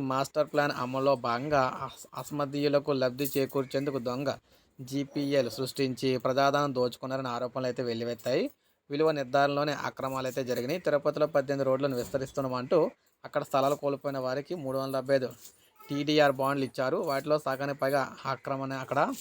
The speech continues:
అక్రమమే. దొంగ జీపీఏలతో రిజిస్ట్రేషన్ చేసిన వాటికి వివాదాస్పద భూములకు బాండ్లు అయితే ఇచ్చారు. వా-, చాలా వాటిపై నివాస ప్రాంతాలు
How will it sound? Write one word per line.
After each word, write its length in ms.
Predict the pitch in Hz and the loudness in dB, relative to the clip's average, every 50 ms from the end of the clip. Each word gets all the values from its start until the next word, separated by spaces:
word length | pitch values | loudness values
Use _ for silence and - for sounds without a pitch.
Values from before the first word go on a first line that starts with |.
| - - _ - _ _ _ _ _ _ _ - _ - 117 | -12 -16 _ -20 _ _ _ _ _ _ _ -20 _ -10 -10
అక్రమమే. 500 | 113 - - 131 131 131 131 131 147 175 202 - _ _ _ _ _ _ - | -8 -4 -4 -4 -2 -2 -4 -4 -4 -6 -6 -8 _ _ _ _ _ _ -6
దొంగ 280 | 123 139 135 143 147 151 143 131 | -4 -2 -2 0 0 0 0 0
జీపీఏలతో 540 | 139 139 127 - 147 143 139 139 131 - 139 131 131 | -2 -4 -4 -2 2 2 4 2 4 4 2 2 2
రిజిస్ట్రేషన్ 480 | 131 135 - - 143 143 135 135 - 143 | -2 -4 -2 -2 -4 -4 -4 -4 -4 -4
చేసిన 200 | 131 127 - 135 123 120 | -4 -2 -2 -2 0 0
వాటికి 260 | 120 120 151 151 143 120 131 | 0 0 0 -2 -2 0 2
వివాదాస్పద 480 | 131 131 131 139 - - - 143 135 135 117 | 2 4 4 4 2 0 -4 -4 -4 -4 -4
భూములకు 400 | 123 127 127 131 131 131 - 147 135 123 | -4 -6 -4 -4 -4 -2 -2 -2 -2 0
బాండ్లు 260 | 127 127 131 131 127 127 | 0 0 0 0 -2 -2
అయితే 160 | 120 - 123 117 | -2 -2 -4 -6
ఇచ్చారు. 320 | 107 - 127 117 131 160 233 277 - _ _ _ _ _ _ _ 131 | -4 -6 -6 -4 -2 -4 -4 -4 -8 _ _ _ _ _ _ _ -8
వా-, 160 | 131 - - - | -8 -8 -4 0
చాలా 200 | - 135 139 143 143 135 - - _ _ - - | 2 4 6 4 4 2 0 -8 _ _ -6 -2
వాటిపై 460 | 123 123 127 120 139 135 - 143 135 135 - - | 0 0 0 0 -2 -2 0 0 0 0 0 -2
నివాస 280 | 127 123 131 131 131 - 143 135 | -2 0 0 0 2 0 0 0
ప్రాంతాలు 380 | 135 131 131 127 120 135 120 | 0 -2 -2 0 0 0 0